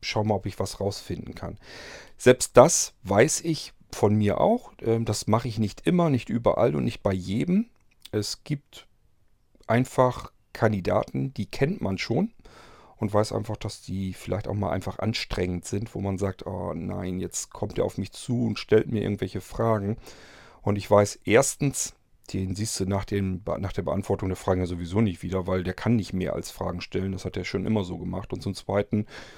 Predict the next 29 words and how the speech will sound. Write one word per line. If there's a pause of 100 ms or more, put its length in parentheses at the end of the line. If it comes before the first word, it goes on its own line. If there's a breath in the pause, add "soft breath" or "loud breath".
(680 loud breath)
er
ist
furchtbar
anstrengend. (100)
Willst
du
dir
jetzt
ernsthaft
dein
bisschen
Zeit,
was
du
da
hast,
willst
du
das
da
jetzt
noch
reinstecken?
Und
dann
sagt
man
lieber
manchmal,